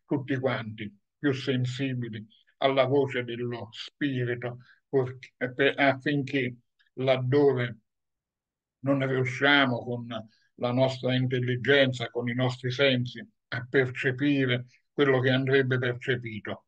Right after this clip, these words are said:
ecco che lo Spirito ci soccorre e ci fa veramente essere efficaci nell'approcciarci al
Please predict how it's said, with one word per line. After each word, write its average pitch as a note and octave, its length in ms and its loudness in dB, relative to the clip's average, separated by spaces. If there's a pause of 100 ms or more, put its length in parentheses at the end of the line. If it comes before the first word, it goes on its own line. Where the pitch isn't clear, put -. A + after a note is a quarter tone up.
ecco B2 380 0
che B2 220 -2 (460)
lo B2+ 180 0
Spirito B2+ 720 0 (180)
ci - 160 -4
soccorre B2+ 680 0
e A#2+ 60 -8
ci C3 200 -6
fa B2 240 0 (280)
veramente C3+ 560 4
essere B2 500 0 (260)
efficaci A#2+ 920 -2 (360)
nell'approcciarci A#2+ 1600 -2 (320)
al A#2+ 220 0